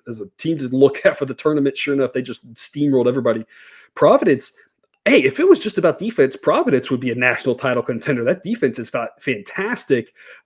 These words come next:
Uh, the offense, not so much. And so we talk about that great defense with Providence, but yet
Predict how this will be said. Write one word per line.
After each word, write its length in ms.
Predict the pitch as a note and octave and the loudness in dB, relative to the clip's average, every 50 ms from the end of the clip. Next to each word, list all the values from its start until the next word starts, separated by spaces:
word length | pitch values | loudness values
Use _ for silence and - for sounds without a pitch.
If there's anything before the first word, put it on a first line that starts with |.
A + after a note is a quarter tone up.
| _ | _
Uh, 460 | C3+ C3 B2+ C3+ C3+ C3 C3 B2+ B2 | -6 -4 -2 0 0 0 2 2 2
the 100 | B2+ C3+ | 4 4
offense, 960 | D3+ - - - F3 E3 D#3+ D3 - - - - - - - - - - - C#3+ | 4 4 4 2 2 0 0 -2 -4 -8 -10 -8 -8 -8 -8 -8 -8 -10 -10 -10
not 600 | C#3 C#3 D3 D3 D3 D3 D3+ D3 D3 D3+ D3 D3 | -6 -4 -2 -2 0 0 0 0 -2 -2 -4 -6
so 280 | - - - D#3 D3 C#3+ | -8 -2 2 2 2 4
much. 500 | C#3 C#3 C3+ B2+ B2+ A2+ - - - D#3 | 2 2 0 0 -4 -6 -8 -8 -4 -4
And 120 | C#3 C3 | -4 -4
so 180 | - - C#3+ C#3+ | 0 2 2 2
we 140 | C#3 C#3 | 2 -2
talk 280 | C3 - F3 A#3 C4 - | -4 -4 -4 -4 -4 -4
about 260 | E3 C#3+ B2 A#2 - | -6 -6 -6 -6 -8
that 180 | A2+ G#2+ - _ | -12 -12 -12 _
great 380 | _ _ - - A3+ G#3+ E3 | _ _ -4 -4 -4 -4 -4
defense 420 | F3+ G#3 G#3 F#3 F3+ F3+ E3 C#3+ C#3+ | -8 -8 -8 -4 -4 -4 -4 -2 -6
with 160 | C3 A#2 - | -8 -8 -8
Providence, 680 | _ _ F#3+ F#3+ G#3 G#3 G3 F3 E3 D3+ D3 C#3 C#3+ - | _ _ -8 0 0 0 2 2 0 -2 -2 -4 -6 -8
but 200 | _ - E3+ - | _ -6 -6 -4
yet 360 | D3 D3 D3 D3 C#3 - - | 0 2 2 2 2 0 -6